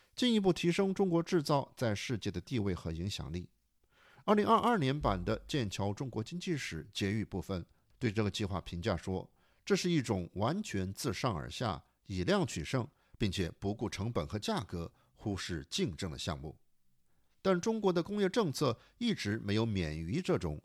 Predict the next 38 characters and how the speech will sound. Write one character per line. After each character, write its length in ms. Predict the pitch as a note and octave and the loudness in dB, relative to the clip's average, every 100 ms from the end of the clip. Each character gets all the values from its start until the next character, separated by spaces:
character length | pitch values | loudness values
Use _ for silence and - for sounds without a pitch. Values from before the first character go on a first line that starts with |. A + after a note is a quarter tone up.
| _ | _
自 260 | - G#2 E2+ | -4 -2 0
上 240 | D3 G2 | 0 0
而 120 | C#2+ | -2
下、 300 | - C3 F#2+ - - | -4 -2 -2 -4 -6
政 260 | B3 E3+ | -4 -4
府 220 | G#2 D#2 D2 | -4 -8 -10
主 280 | - D#2+ F#2+ | -8 -6 -6
导 140 | - | -8
的 80 | - | -14
特 220 | - E2 | -8 -8
征。 220 | D2 D2+ D2 _ _ _ _ _ | -8 -10 -12 _ _ _ _ _
香 180 | - E3+ | 0 4
港 160 | C#3+ A#2 | 4 2
科 100 | C#3+ | 0
技 120 | C3 | 2
大 120 | G2+ | 2
学 220 | G2 G2 | 2 0
经 140 | G#2 G#2+ | 0 -2
济 80 | |
学 200 | F#2+ F2 | -2 -4
教 200 | E2+ F#2+ | -2 -2
授 200 | E2+ G2 | -2 -4
穆 200 | F#2+ B2+ | -2 -2
佳 280 | F2 D3 E3+ D3 | -2 -2 -4 -4
观 180 | D#2+ | -6
察 160 | D2+ C#2+ | -6 -8
到， 280 | E2 D2 - _ _ _ _ _ _ | -8 -8 -10 _ _ _ _ _ _
国 120 | A2+ A#2+ | 2 4
务 100 | B2 | 4
院 200 | A2+ F#2+ | 2 2
在 160 | G#2+ G#2 | 0 0
二 140 | B2+ G#2+ | -2 -2
零 200 | G2+ G2+ | -2 -4
零 120 | G#2 | -2
零 160 | B2 A#2 | -2 -2
年 180 | F2+ | -2
代 220 | A#2 A#2+ D#2 | 0 -2 -2
初 320 | - D#3+ | -4 -4